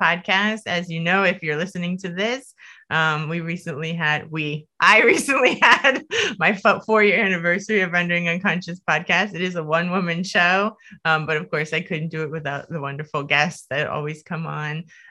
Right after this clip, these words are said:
Um, and I think I'm at episode a hundred and eighty-five at this <laughs> point, which is a lot, I'm realizing.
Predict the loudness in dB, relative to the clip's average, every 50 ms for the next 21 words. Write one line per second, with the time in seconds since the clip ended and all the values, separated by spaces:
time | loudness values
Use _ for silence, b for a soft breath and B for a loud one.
0 | B -2 0 2 2 2 0 0 -2 -2 -4 -6 -8 -6 -2 -2 0 0 0 0
1 | -2 -4 -6 -8 -6 -6 -4 -4 -4 -4 -2 -2 -2 -2 -4 -6 -4 _ -4 -4
2 | -4 -8 -10 -4 -2 -2 0 0 0 0 0 0 2 0 -2 -2 -2 -6 -6 -6
3 | -4 -4 -4 -6 -8 -10 -2 0 0 2 4 2 2 2 2 0 -2 -4 -4 -8
4 | -8 -6 -6 -8 -8 -8 -10 -14 _ -6 0 2 2 2 2 2 0 0 0 0
5 | 0 0 -2 -4 -4 -4 -4 -8 -14 -16 -20 _ _ _ _ _ _ _ -4 -2
6 | 4 6 6 8 8 6 4 2 0 -2 0 2 2 2 4 4 4 4 4 0
7 | -4 -8 -8 -6 -6 -6 -8 -10 -16